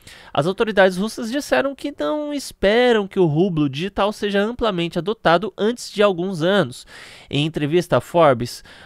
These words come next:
eh, Olga Skorobogatova, ô louco, eu falei de primeira, é, vice-presidente do Banco Central, disse que a maioria dos cidadãos só começará a receber acesso às carteiras online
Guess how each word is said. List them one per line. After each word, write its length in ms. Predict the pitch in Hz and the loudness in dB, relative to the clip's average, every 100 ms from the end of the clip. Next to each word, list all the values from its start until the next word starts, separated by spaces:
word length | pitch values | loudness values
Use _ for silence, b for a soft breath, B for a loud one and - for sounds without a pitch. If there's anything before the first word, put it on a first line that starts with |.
| B | B
eh, 300 | - 127 - - | -2 0 0 4
Olga 480 | 165 214 208 240 247 _ - B - | 6 6 4 0 -2 _ -20 B -8
Skorobogatova, 2000 | 175 - - 269 269 233 170 185 226 269 _ - 143 160 165 _ - 139 165 165 226 - - | -8 -8 4 8 10 8 8 6 6 4 _ -12 -2 -2 -2 _ -2 0 0 -4 -4 -6 0
ô 80 | |
louco, 800 | 202 151 135 143 139 - 120 113 | 2 4 4 4 2 -2 -6 -6
eu 80 | 214 | -10
falei 380 | - - 123 139 | -6 -4 -2 -2
de 100 | 139 | -4
primeira, 460 | 131 120 117 117 117 B B B B | -6 -6 -4 -6 -8 B B B B
é, 300 | - 123 120 | -2 0 0
vice-presidente 840 | 127 247 226 196 180 131 156 170 131 | -2 -4 -4 -2 -2 -2 -4 -4 -6
do 100 | 131 | -2
Banco 260 | 127 123 | -2 -4
Central, 440 | - 214 - 170 202 | -8 -6 -2 0 -2
disse 480 | 127 170 277 - 294 | -4 -2 -2 -4 -8
que 400 | - 185 226 - _ | -6 -6 -6 -8 _
a 80 | 156 | -2
maioria 580 | 175 214 202 156 214 285 | 0 0 0 0 0 -2
dos 140 | 208 | -2
cidadãos 440 | - 151 120 143 180 | -2 -2 0 -2 -4
só 200 | - 226 | -6 -6
começará 560 | - 226 - 196 180 | -6 -10 -2 0 2
a 20 | |
receber 460 | 214 214 190 165 180 | 0 -2 -4 0 0
acesso 560 | 180 - - 170 208 151 | 0 -2 -2 -2 -2 -8
às 140 | 151 | -4
carteiras 580 | - 208 - 170 202 - B B _ | -2 -2 0 0 -2 -6 B B _
online 520 | 208 208 147 170 208 | 0 2 2 2 -4